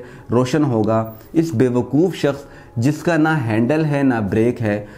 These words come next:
खुदा ना खास्ता आगे कहीं आ जाए, आगे कोई गाड़ी आ जाए, आगे कोई बच्चा आ जाए, आगे कोई औरत आ जाए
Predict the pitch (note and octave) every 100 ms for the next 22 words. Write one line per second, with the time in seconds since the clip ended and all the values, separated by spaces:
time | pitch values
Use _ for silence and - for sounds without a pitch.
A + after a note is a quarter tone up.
0 | - - A#2+ B2 D3 E3+ E3 B2 - C3+
1 | - G#2+ A#2 C3 C3 A#2+ C3+ A2+ G#2 A2
2 | A#2 - A#2+ C#3+ D#3 C#3+ B2+ A2+ G#2+ B2+
3 | A2+ G#2 A#2 A#2 A#2+ C3 D#3+ D#3 B2+ G#2
4 | - C#3 A#2 G2 A2+ A#2+ C3+ D#3 D#3+ D3+
5 | G2+ A#2+ C#3+ D3 G2+ G#2 A2+